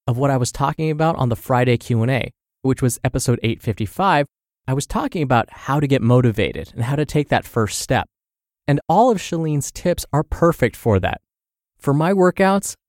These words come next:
I absolutely block off time in my calendar with an alarm setting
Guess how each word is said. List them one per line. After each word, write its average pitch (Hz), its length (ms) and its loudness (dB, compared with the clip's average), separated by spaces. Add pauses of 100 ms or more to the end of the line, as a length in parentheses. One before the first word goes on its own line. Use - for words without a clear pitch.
(200)
I 127 180 -6
absolutely 151 640 -6
block 117 420 -4
off 175 220 -4
time 160 360 -4
in 131 140 -4
my 165 140 -2
calendar 170 580 -2
with 104 300 0
an 160 100 2
alarm 190 360 2
setting 127 400 0